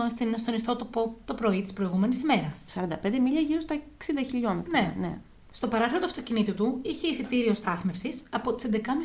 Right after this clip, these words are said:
Speaker 1: το πρωί. Δηλαδή, αυτός έφυγε από το σπίτι οκτώ η ώρα
Speaker 2: Ναι.
Speaker 1: και έντεκα το πρωί είχε κόψει ήδη εισιτήριο παρκαρίσματος, στάθμευσης
Speaker 2: Ναι.
Speaker 1: και είχε αφήσει το αυτοκίνητο εκεί. Ένας, ε, εργαζόμενος του καταφυγίου το είδε και μάλιστα το πρόσεξε το αυτοκίνητο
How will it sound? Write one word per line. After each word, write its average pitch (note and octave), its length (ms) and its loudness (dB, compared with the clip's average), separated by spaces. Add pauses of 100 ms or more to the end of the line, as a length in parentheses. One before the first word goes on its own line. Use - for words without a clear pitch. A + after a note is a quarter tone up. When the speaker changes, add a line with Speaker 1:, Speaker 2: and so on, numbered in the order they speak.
Speaker 1:
το E4+ 60 -6
πρωί. A3+ 400 -2 (140)
Δηλαδή, G3+ 220 0
αυτός G#3+ 380 0
έφυγε G#3 220 -6
από G#3 100 -2
το F#3+ 60 -8
σπίτι - 240 -8
οκτώ G3 200 -8
η E3 100 -2
ώρα D#3+ 420 -4
Speaker 2:
Ναι. F3 180 -2 (360)
Speaker 1:
και - 80 -2
έντεκα G3 300 2 (100)
το C4+ 100 -2
πρωί G3+ 220 2
είχε B3+ 160 -2
κόψει - 340 -6
ήδη A#3 460 0 (460)
εισιτήριο A3 440 0
παρκαρίσματος, F3 680 -4
στάθμευσης F#3+ 640 -2 (160)
Speaker 2:
Ναι. G3+ 60 0 (280)
Speaker 1:
και - 100 -12
είχε D#4 100 -6
αφήσει E4 160 -4
το F4 60 -2
αυτοκίνητο D4 680 -2
εκεί. G#3 380 0 (300)
Ένας, E4 460 2
ε, B3+ 280 0
εργαζόμενος C4+ 880 4 (420)
του - 80 4
καταφυγίου A#3+ 680 6
το G#3 100 4
είδε E3+ 400 2
και G#3+ 120 -2
μάλιστα A#3+ 240 2
το D4+ 120 -2
πρόσεξε C4 800 0
το G#3+ 60 0
αυτοκίνητο G#3+ 880 0